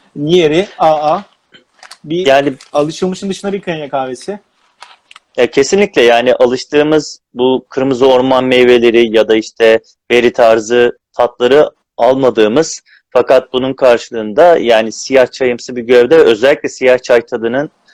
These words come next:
Speaker 2: ve, e, yani narenciye tadının kesinlikle alındığı bir kahve. Üstünde bunlar yazıyordu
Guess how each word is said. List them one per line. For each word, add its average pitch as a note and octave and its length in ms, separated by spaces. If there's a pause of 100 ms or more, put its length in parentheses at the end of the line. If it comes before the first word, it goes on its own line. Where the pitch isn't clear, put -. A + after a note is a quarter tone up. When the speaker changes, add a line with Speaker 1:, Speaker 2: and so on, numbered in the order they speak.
(200)
Speaker 2:
ve, B2+ 400
e, A#2 80 (960)
yani A2 320
narenciye A#2+ 600
tadının C3+ 340
kesinlikle B2+ 560
alındığı B2+ 480
bir A#2+ 60
kahve. A2+ 540
Üstünde C3+ 360
bunlar C3+ 280
yazıyordu C3+ 640